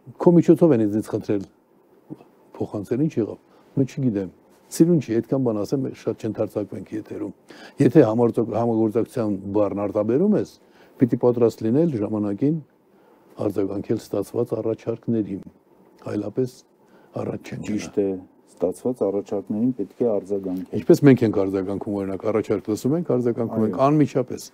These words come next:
Speaker 1: մեկ շաբաթվա մեջ ամենաուշը։ Ում կողմից ուզում է դա լինի։
Speaker 2: Կամ այո, կամ ոչ։
Speaker 1: Ոչի,
Speaker 2: Ոչն էլ է
Speaker 1: ոչի սիրահար
Speaker 2: արձագանք։
Speaker 1: չենք, որովհետև ոչի մեջ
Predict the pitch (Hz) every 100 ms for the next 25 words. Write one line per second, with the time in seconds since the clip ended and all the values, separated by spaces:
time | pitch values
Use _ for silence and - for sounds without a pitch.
0 | _ - - 143 135 127 120 117 120 107
1 | 90 101 104 92 95 - - _ _ -
2 | 147 156 135 135 139 131 120 123 107 104
3 | - - - _ _ _ _ _ - _
4 | - - - - - 127 123 113 117 151
5 | 151 117 104 76 - - _ _ _ _
6 | _ _ _ _ _ _ _ _ - _
7 | - - - - - - 104 127 127 127
8 | 143 160 151 156 185 - 165 156 156 -
9 | 135 101 113 117 113 120 - 135 135